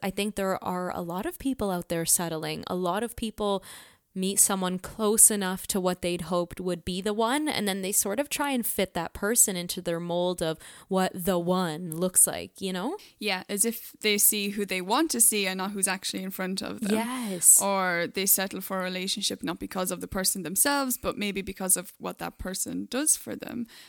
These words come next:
Speaker 2: Um, you know, does the, the comfort of having companionship compromise what you actually want from the relationship, you know?
Speaker 1: Mm.
Speaker 2: But also, um, people sometimes settle because they have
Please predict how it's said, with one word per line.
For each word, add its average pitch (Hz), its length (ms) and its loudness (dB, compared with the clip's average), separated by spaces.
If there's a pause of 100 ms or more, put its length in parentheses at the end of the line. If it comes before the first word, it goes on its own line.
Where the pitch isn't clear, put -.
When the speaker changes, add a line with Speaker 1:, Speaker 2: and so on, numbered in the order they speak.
(140)
Speaker 2:
Um, 180 520 -4
you 202 120 -6
know, 175 140 -4
does 185 280 -4
the, 170 220 -6 (260)
the 208 100 -8
comfort 240 360 0
of 202 120 -6
having 190 440 -4
companionship 214 1000 -2 (320)
compromise 196 580 0
what 123 140 -2
you 190 100 0
actually 185 600 -4
want 175 640 -4
from 180 420 -4
the 160 100 -6
relationship, - 680 -6 (120)
you 208 80 -6
know? 196 140 -4
Speaker 1:
Mm. 175 500 -4
Speaker 2:
But 202 180 0
also, 208 540 2
um, 180 500 -4 (360)
people 269 220 0
sometimes 214 440 2
settle 185 280 0
because 180 460 0
they 202 160 -8
have 190 400 -8